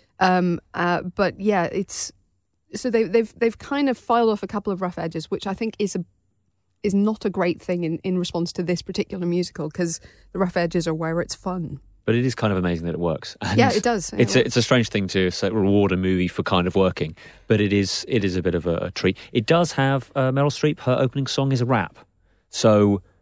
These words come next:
Speaker 2: bear that in mind. It's that kind of movie. Also, the
Speaker 1: <laughs>
Speaker 2: songs aren't,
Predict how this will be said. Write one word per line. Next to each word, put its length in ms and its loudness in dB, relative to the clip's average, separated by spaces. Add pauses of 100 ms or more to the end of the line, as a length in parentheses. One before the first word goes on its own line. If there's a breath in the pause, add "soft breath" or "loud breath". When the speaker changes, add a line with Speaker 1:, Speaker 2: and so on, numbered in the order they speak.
(140)
Speaker 2:
bear 140 6
that 160 4
in 80 -4
mind. 260 -6 (120)
It's 180 -8
that 180 2
kind 160 -2
of 60 -10
movie. 280 -4 (320 loud breath)
Also, 320 6
the 100 4
Speaker 1:
<laughs> 140 0
Speaker 2:
songs 320 4
aren't, 500 4